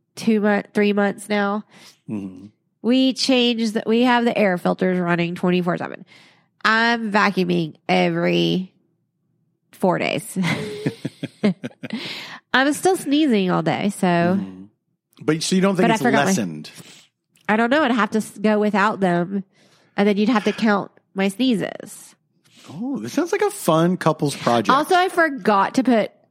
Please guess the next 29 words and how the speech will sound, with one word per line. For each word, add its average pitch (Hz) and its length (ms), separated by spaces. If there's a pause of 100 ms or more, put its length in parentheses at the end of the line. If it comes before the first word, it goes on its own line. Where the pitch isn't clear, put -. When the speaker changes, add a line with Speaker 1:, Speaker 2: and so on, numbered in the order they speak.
(100)
Speaker 1:
my 202 360
nasal 190 380
spray 175 300
in 165 180
t-, - 140 (260)
today. 143 340
Speaker 2:
Oh, 95 300 (160)
honey, - 480 (100)
how 110 140
could - 280
you? - 220
Speaker 1:
Yeah, 170 540
so - 160
that 180 100
was 156 100
bad. - 320 (1120)
So, 214 880 (1900)
what 311 160
else? - 420 (400)
Speaker 2:
I 135 60
wanna 175 160
give 180 120
an 156 60
update 139 380
on 107 540 (1600)
the 127 100
squirrel 131 260
picnic 135 360
bench. 143 380